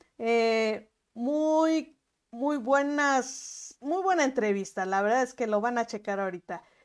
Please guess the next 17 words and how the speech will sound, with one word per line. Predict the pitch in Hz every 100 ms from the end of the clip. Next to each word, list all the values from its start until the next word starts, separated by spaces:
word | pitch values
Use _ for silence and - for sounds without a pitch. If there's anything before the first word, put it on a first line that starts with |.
| _
Pues | - 208 202
bueno, | 277 262
les | 240 220 208
dejamos | 226 277 302 294
aquí | 247 - 247 262
a |
nuestra | 254 220 - 202 196
amiga, | 196 226 269 247 254 254 254 _ _ -
eh, | 226 220 208
Vania | 190 240 285 285
Lebloik, | 254 208 214 254 311 - _ _ _
que | 220
la | 214 208
verdad | 208 214 240
es | 240
que | 240
estamos | 214 240 233 247 254 -